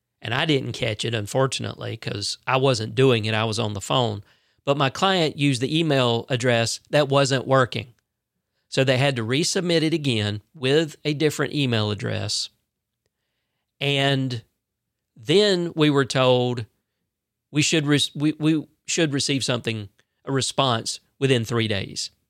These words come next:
And my client, they don't go ballistic, but she was about to go ballistic. And she's like, "That's, that's just not gonna work." So the support person, you know, nobody can talk to anybody. So they had to message that department.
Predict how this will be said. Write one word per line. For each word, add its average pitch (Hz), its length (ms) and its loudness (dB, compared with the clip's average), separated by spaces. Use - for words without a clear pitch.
And 127 320 -2
my 143 280 -2
client, 120 520 -2
they 175 160 4
don't 202 160 4
go 147 160 6
ballistic, 123 500 0
but 117 100 -4
she 165 140 0
was 135 120 2
about 117 200 0
to 107 60 -8
go 110 160 0
ballistic. 101 520 -6
And 117 80 -8
she's 123 200 -2
like, 120 160 2
"That's, 127 320 0
that's 123 200 -4
just 127 200 -6
not 120 160 -4
gonna 107 160 -6
work." 123 340 -4
So 180 420 6
the 147 140 0
support 190 420 4
person, 151 680 0
you 139 140 -2
know, 135 80 0
nobody 214 460 4
can 139 120 -4
talk 139 300 2
to 120 100 -4
anybody. 107 520 -2
So 123 180 -4
they 139 160 0
had 151 200 0
to 131 60 0
message 135 640 -2
that 143 240 0
department. 120 640 -2